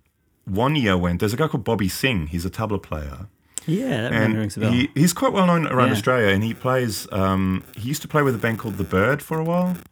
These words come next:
Speaker 2: Okay.
Speaker 1: which is like an electronic, fanta-, actually, what was his name? Ben,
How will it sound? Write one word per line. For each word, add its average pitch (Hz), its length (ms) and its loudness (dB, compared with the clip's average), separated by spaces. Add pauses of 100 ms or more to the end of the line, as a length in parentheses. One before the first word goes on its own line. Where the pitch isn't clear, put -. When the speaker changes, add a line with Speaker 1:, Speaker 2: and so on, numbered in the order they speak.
(100)
Speaker 2:
Okay. 110 220 -6 (100)
Speaker 1:
which 107 160 -4
is 107 100 -2
like 107 140 2
an 113 60 0
electronic, 117 760 -2 (600)
fanta-, 151 480 -2
actually, 143 280 -6
what 185 120 -8
was 220 100 -4
his 175 140 -4
name? 143 220 2
Ben, 139 640 0